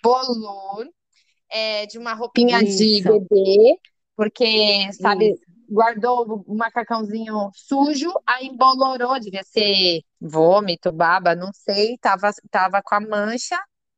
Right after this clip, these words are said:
Speaker 1: e aí eu misturei a cândida, açúcar e coloquei água quente, aí a mancha vai subir, sumindo no vídeo,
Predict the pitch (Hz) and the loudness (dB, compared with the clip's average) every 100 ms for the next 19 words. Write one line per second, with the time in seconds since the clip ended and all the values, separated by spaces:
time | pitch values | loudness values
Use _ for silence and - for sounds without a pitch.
0 | _ _ 233 240 247 254 269 240 294 247 | _ _ -2 0 0 -2 -4 -16 -2 2
1 | 233 220 - 233 247 269 269 254 247 _ | 2 2 0 0 0 -4 -2 0 0 _
2 | 254 262 294 262 277 285 269 277 254 269 | -18 -8 -4 -4 -2 -4 -2 0 0 0
3 | 294 - 240 233 - 233 233 247 269 277 | -2 -2 -2 -2 -2 0 2 0 -4 -14
4 | 302 269 277 - 285 226 294 - - 262 | -12 -10 -12 -14 -10 -8 -8 -10 -6 -4
5 | 240 254 320 311 247 233 220 233 269 311 | -2 -4 -6 -4 -4 -4 -6 -6 -4 -4
6 | 233 214 | -4 -8